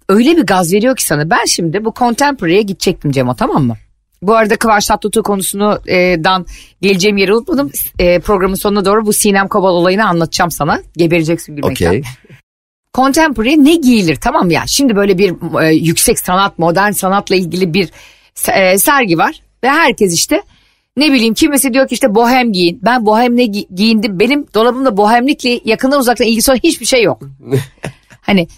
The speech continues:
Speaker 1: ben Bedri Baykan mıyım kardeşim, bohem giyineyim yani? <laughs> Anladın mı? Sonra ben dedim ki en iyisi dedim, ben bir pantol alayım kendime güzel. Açılış günü bir de çünkü.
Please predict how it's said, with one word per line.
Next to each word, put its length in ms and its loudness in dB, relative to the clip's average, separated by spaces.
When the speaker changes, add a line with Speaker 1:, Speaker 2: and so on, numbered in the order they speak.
Speaker 1:
ben 200 2
Bedri 260 2
Baykan 340 2
mıyım 160 0
kardeşim, 400 -2
bohem 300 2
giyineyim 340 -2
yani? 200 -2
<laughs> 120 -12
Anladın 340 -4
mı? 60 -20
Sonra 260 0
ben 160 2
dedim 100 0
ki 80 -4
en 140 2
iyisi 220 -2
dedim, 140 -4
ben 240 2
bir 160 0
pantol 360 0
alayım 300 0
kendime 380 0
güzel. 380 0
Açılış 380 0
günü 300 -6
bir 80 -8
de 100 -12
çünkü. 380 -10